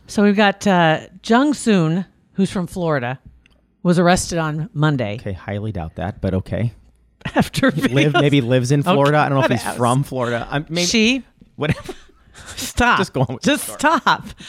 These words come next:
Speaker 1: So she got arrested on Monday after video surveillance showed her urinating and spitting on an ice cream shop's products.
Speaker 2: Nobody stopped her and they saw her squatting over the cooler?
Speaker 1: They saw it in the footage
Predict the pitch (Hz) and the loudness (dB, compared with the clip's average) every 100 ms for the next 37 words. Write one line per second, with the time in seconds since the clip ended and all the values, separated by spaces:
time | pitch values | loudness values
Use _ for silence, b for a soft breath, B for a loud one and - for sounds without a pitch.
0 | B B 208 208 - - 269 220 175 190 | B B 0 0 0 -4 -4 -2 -4 -6
1 | - 175 160 185 - 254 226 208 180 170 | -4 -4 -2 -4 -2 -2 0 -2 0 -2
2 | 160 156 156 202 247 285 - 190 160 170 | -2 -6 -4 0 2 0 -2 -4 0 2
3 | 170 110 - - - _ b b b b | 2 -2 -6 -12 -14 _ b b b b
4 | b - 220 202 180 190 175 151 _ _ | b -2 2 2 2 0 0 -4 _ _
5 | 180 165 302 339 254 165 147 135 139 156 | -4 0 2 2 2 0 -2 -4 -4 -8
6 | _ _ - 190 180 - - - 330 262 | _ _ -4 -2 -2 -6 -8 -4 0 2
7 | 151 123 135 165 b b 180 185 175 180 | 0 -2 -4 -8 b b -2 0 0 0
8 | 247 - 240 202 - 175 165 - 165 135 | -2 -4 -4 -4 -2 -4 -4 -6 -6 -4
9 | 87 - - _ _ _ _ _ _ _ | -6 -14 -18 _ _ _ _ _ _ _
10 | _ _ _ _ _ _ _ _ _ 208 | _ _ _ _ _ _ _ _ _ 2
11 | 254 262 220 226 226 247 220 202 214 185 | 4 2 0 2 2 4 2 4 4 4
12 | - - 175 190 208 190 165 - 196 226 | 0 2 2 4 4 4 2 4 6 6
13 | 277 - _ _ - 190 - 165 156 151 | 4 0 _ _ -6 -4 -2 -4 -4 -8
14 | 143 254 202 - - | -2 -2 -2 -4 -16